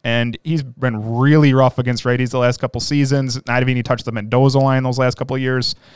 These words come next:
So they have Willie Calhoun in, in Texas, who they've liked for a few years. They got him from the Braves a while ago, and he also didn't hit righties great last year, but I'm more willing to give Willie Calhoun the pass at twenty-six than I am to give thirty-three-year-old Chris Davis a pass.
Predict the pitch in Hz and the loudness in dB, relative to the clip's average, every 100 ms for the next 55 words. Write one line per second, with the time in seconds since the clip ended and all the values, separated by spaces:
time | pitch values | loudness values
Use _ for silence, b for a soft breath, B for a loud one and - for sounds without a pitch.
0 | b b b - 113 113 107 - 123 135 | b b b -6 0 0 0 -2 0 2
1 | 139 135 135 139 113 107 160 165 147 - | 0 2 2 2 0 2 2 2 0 -4
2 | _ - 143 160 - 165 147 - 123 123 | _ -8 -2 -2 0 -2 -2 -4 0 0
3 | 113 - _ 107 131 - - 131 - 131 | -2 -8 _ -4 -2 -4 -2 -2 0 0
4 | 131 135 123 110 - _ - 120 123 117 | 2 2 0 -4 -6 _ -4 0 0 -2
5 | 107 117 120 120 120 120 123 123 127 113 | -4 -2 -2 -2 -2 0 0 0 0 -2
6 | 110 113 107 b b b - 190 226 208 | -2 -4 -6 b b b 2 4 4 2
7 | 226 220 185 208 196 196 190 185 185 - | 2 2 2 0 0 0 0 2 0 2
8 | 180 151 143 147 151 147 147 131 135 123 | 0 2 2 4 4 4 0 0 0 0
9 | 131 135 - 123 123 131 120 127 127 120 | -2 -2 0 0 0 -2 -2 0 0 -2
10 | - 131 123 135 123 127 120 120 117 120 | -4 -4 -2 -4 -4 -4 -2 -2 -2 -4
11 | 110 - 123 117 127 117 110 120 - 113 | -4 -4 -4 -2 0 0 0 -4 -4 -4
12 | 104 - - 101 - - | -4 -6 -6 -6 -6 -10